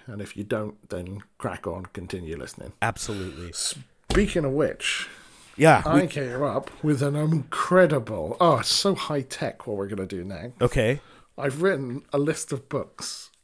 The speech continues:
Speaker 2: Oh.
Speaker 1: one to five,
Speaker 2: Uh-huh.
Speaker 1: and I'm gonna let Ryan pick, because it's nearly Christmas time, so this is like an advent calendar of books.
Speaker 2: Okay.
Speaker 1: Uh, I'm gonna let Ryan pick, and, uh, I mean,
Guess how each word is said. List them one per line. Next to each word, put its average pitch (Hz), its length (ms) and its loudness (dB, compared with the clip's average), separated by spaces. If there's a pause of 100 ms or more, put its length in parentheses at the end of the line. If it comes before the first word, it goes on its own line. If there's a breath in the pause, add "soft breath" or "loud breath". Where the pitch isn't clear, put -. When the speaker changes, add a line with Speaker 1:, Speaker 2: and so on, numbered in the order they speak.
(300)
Speaker 2:
Oh. 110 80 -2
Speaker 1:
one 143 220 0
to - 120 -8
five, 120 640 -8 (320 soft breath)
Speaker 2:
Uh-huh. 113 360 0 (180)
Speaker 1:
and 131 100 -4
I'm 135 60 -4
gonna 147 200 -2
let 143 260 -4 (120)
Ryan 151 680 -4
pick, - 640 -10 (180)
because 143 260 -4
it's 135 140 -6
nearly 175 220 2
Christmas 127 440 -6
time, 107 340 -8
so 120 120 -10
this 147 100 -4
is 151 100 -4
like 135 160 -2
an 131 80 -6
advent 120 520 -8
calendar 107 560 -8
of 87 80 -14
books. - 560 -10 (320 soft breath)
Speaker 2:
Okay. 123 340 0
Speaker 1:
Uh, 127 340 -6
I'm 127 100 -8
gonna 135 100 -6
let 127 200 -4
Ryan 131 400 -6
pick, 113 320 -10
and, 165 120 -2
uh, 175 260 -6
I 196 80 -6
mean, 196 340 -4